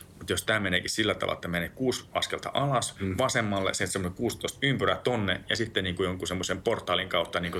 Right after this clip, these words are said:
Speaker 1: ton.
Speaker 2: <laughs>
Speaker 1: Tiedätkö sä, niinku, että se on joku semmonen maailmatyyliin, että, mut sit me päädytäänkin semmoisen paikkaan, missä me ollaan, meidän pitääkin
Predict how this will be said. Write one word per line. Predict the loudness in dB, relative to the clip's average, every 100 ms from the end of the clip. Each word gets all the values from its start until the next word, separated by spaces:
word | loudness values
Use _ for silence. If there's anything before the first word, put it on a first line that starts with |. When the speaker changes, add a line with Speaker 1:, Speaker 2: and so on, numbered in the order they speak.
| 0
Speaker 1:
ton. | 0
Speaker 2:
<laughs> | 2
Speaker 1:
Tiedätkö | -2 -2 0 2
sä, | 4
niinku, | 4
että | 2
se | 2
on | 2
joku | 4 4
semmonen | 4 4 4
maailmatyyliin, | 4 6 4 2 2 2 0
että, | 0 -2 -2 -6 -4
mut | 0
sit | 2
me | 4
päädytäänkin | 4 4 2 0 0
semmoisen | 0 0
paikkaan, | 0 0 -2
missä | -2 -2
me |
ollaan, | -2 -2 -4
meidän | -8 -2
pitääkin | 0 0 -2